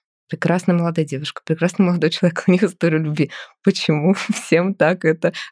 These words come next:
трогает их всех? Ну, в смысле, это прям странно для меня. Думаю, ну что вот ты вот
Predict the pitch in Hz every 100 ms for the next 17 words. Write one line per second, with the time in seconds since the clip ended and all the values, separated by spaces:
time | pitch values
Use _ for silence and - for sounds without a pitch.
0 | - 208 202 160 160 147 - 151 135 -
1 | 165 156 - 170 165 151 - - 156 147
2 | - 160 143 127 131 123 127 - - -
3 | - 156 147 - - 147 - - _ -
4 | 156